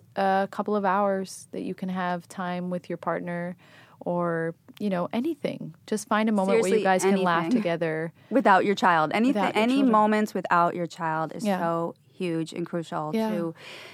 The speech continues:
Speaker 2: s-, like, liking each other. 'Cause I
Speaker 1: Yes,
Speaker 2: think
Speaker 1: absolutely.
Speaker 2: it's really hard to like each other
Speaker 1: Yeah.
Speaker 2: when you're so sleep deprived. I,
Speaker 1: It's true. Hundred
Speaker 2: you're always
Speaker 1: percent
Speaker 2: going to
Speaker 1: true.
Speaker 2: love each other.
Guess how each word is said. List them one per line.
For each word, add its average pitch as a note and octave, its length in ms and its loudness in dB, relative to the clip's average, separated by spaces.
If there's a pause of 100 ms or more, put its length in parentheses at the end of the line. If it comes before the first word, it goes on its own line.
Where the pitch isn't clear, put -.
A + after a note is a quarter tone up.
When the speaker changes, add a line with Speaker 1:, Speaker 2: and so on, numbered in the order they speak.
(260)
Speaker 2:
s-, - 200 -10 (100)
like, G#3 280 2
liking D#4 320 4
each G#3+ 160 2
other. D#3 260 -2 (200)
'Cause A3 200 2
I A#3+ 40 8
Speaker 1:
Yes, B3 100 4
Speaker 2:
think D4 160 6
Speaker 1:
absolutely. G#3 440 2
Speaker 2:
it's D#4+ 100 8
really D4 380 8
hard G3+ 300 6
to G#3 80 2
like F#3 340 4
each G#3 160 -2
other A#3 160 6
Speaker 1:
Yeah. A3 180 2
Speaker 2:
when A3 120 8
you're C4 140 8
so F3+ 300 2
sleep F#3 280 -4
deprived. E3 440 -2
I, G#3 180 4
Speaker 1:
It's - 200 -8
true. F3 340 -4 (140)
Hundred F#3 180 -4
Speaker 2:
you're G#3+ 100 8
always A3 260 6
Speaker 1:
percent - 40 -2
Speaker 2:
going C4 120 4
to C#4 60 4
Speaker 1:
true. C4 40 4
Speaker 2:
love F#3+ 160 6
each F3+ 140 -4
other. F3+ 220 -4